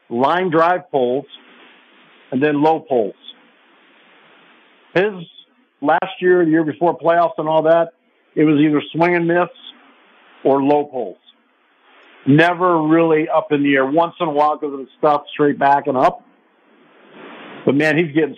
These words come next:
squared up, and I, I don't know if he's healthy. Normally, that's a sign of shoulder fatigue because you can't generate that arm speed right at the end. And that's the key to secondary pitches is your arm speed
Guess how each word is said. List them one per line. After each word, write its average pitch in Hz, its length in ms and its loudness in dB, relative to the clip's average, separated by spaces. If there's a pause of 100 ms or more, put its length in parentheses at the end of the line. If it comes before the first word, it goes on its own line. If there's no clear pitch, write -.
squared 139 300 -2
up, 143 260 0
and 127 100 -6
I, 135 240 -2 (300)
I 165 80 0
don't 208 80 0
know 180 60 2
if 143 80 -4
he's 143 120 -6
healthy. 170 380 0 (1080)
Normally, 180 400 2
that's 165 260 0
a 143 80 -16 (160)
sign 160 540 -4 (560)
of 139 140 0 (180)
shoulder 165 420 0
fatigue 190 540 0 (760)
because 143 220 2
you 143 140 -6
can't 175 380 -2
generate 156 760 0
that 143 220 -2
arm 151 300 -4 (100)
speed 139 220 0
right 143 320 0
at 139 160 -4
the 139 200 -4
end. 139 360 -2 (840)
And 143 80 -2
that's 165 220 -2
the 151 60 -12
key 180 200 0
to 151 140 -2
secondary 165 500 -2
pitches 160 440 -2
is 131 220 0 (320)
your 151 200 2
arm 156 340 0
speed 147 360 2